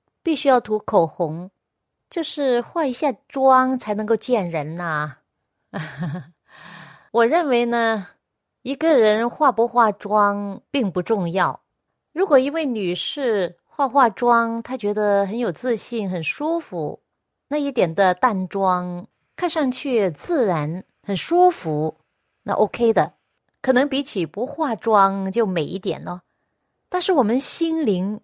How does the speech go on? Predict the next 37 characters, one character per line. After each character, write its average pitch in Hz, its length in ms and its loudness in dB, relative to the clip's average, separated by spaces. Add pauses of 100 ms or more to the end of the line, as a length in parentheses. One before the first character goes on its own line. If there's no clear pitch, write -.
(160)
要 247 120 0
不 208 100 0
要 208 120 6
化 233 180 2
化 190 180 2
妆 185 300 -2
呢？ 170 220 -6 (800)
要 330 120 0
不 339 100 0
要 311 140 8
讲 170 460 -2
究 254 260 0
美 180 380 -2
呢？ 170 280 -4 (560)
当 180 220 0
然 160 220 -4
要。 165 240 -4 (800)
刚 262 160 4
才 214 260 4
我 214 100 4
们 190 120 0
说 214 160 2
到 202 260 6
吃 330 260 -4
什 220 140 0
么、 185 280 2
穿 214 360 -2
什 180 160 -4
么， 151 300 -10 (520)
我 220 120 4
们 208 240 -2
吃 262 180 0
什 196 160 -2
么 175 100 -2
很 170 200 -4
重 180 200 -4
要， 170 240 -6